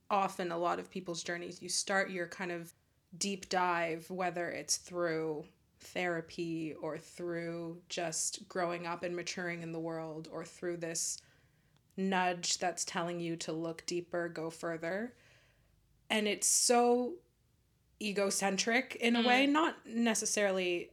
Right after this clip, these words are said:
Speaker 1: with any kind of negative value judgment attached to that, but it is. It's literally you figuring yourself out and making your way through the world and having your coming of age moments at whatever age you happen to be as you're doing this.
Speaker 2: <laughs>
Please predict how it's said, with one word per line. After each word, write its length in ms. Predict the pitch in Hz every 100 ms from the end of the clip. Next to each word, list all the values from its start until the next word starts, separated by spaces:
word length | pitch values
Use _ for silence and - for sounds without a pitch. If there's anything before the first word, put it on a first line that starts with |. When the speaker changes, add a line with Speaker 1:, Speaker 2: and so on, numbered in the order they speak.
| -
Speaker 1:
with 200 | 214 208
any 180 | 196 190
kind 180 | 185 185
of 80 | 175
negative 480 | 180 175 175 170 165
value 280 | 170 170 175
judgment 400 | 175 165 180 165
attached 400 | - 190 - -
to 80 |
that, 200 | 175 160 -
but 120 | 185
it 140 | 180
is. 260 | 277 160 -
It's 200 | 156 -
literally 500 | 180 214 196 175 165
you 320 | 170 165 185
figuring 480 | 180 190 180 180 170
yourself 440 | 170 - 165 165
out 300 | 165 202 175
and 180 | 170 170
making 260 | 180 180 190
your 120 | 180
way 120 | 160
through 180 | 165 175
the 100 | 175
world 360 | 170 180 180 165
and 220 | 165 - - - _ - _
having 400 | - 214 202 202
your 180 | 196 180
coming 360 | 185 214 202 190
of 100 | 185
age 240 | 185 185
moments 520 | 185 180 170 160 170
at 120 | 165
whatever 340 | 170 170 165 175
age 200 | 165 165
you 80 | 175
happen 260 | 175 185
to 80 | 175
be 180 | 175 170
as 120 | 160
you're 100 | 175
doing 300 | 165 170 156
this. 500 | 156 233 233 226 220
Speaker 2:
<laughs> 60 | -